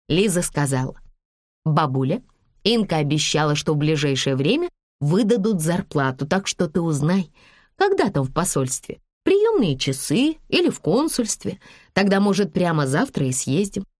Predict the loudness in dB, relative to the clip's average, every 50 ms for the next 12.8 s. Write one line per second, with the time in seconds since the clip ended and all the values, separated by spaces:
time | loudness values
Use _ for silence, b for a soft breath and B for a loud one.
0 | _ _ _ 0 2 2 2 2 2 2 0 0 -2 -2 -2 -2 0 0 2 2
1 | 2 0 0 0 0 0 2 2 2 2 0 0 0 0 0 0 -2 -2 -4 -6
2 | -8 -10 -12 -16 _ _ _ _ _ _ _ 0 2 2 2 2 2 2 2 0
3 | 0 0 0 0 2 2 2 0 0 -2 -4 -2 0 0 0 2 2 2 2 0
4 | 0 0 -2 -4 -4 -6 _ _ _ _ _ _ _ _ _ _ _ _ _ _
5 | _ 0 0 0 0 0 -2 -4 -2 0 0 0 0 0 0 -2 -2 -4 -6 -4
6 | -2 0 0 0 0 -2 -2 -2 -2 -2 -2 -2 -2 -2 -2 -2 -2 -2 -2 -2
7 | 0 0 0 0 0 0 -2 -2 -2 -2 -2 -2 -2 -4 -4 -2 -2 0 0 0
8 | -2 -2 -4 -4 -4 -2 -2 -2 -2 -2 -2 -4 -8 _ -12 -12 -12 -12 -14 _
9 | _ _ _ _ _ _ _ _ _ _ _ _ _ _ _ -2 0 2 2 2
10 | 2 2 2 2 0 0 0 0 0 0 0 0 0 0 0 -2 -4 -2 -2 -2
11 | -2 0 0 -2 -4 -4 -6 _ _ _ _ _ _ _ _ 0 0 2 2 0
12 | 0 0 0 0 0 0 0 0 0 0 0 0 -2 -2 -4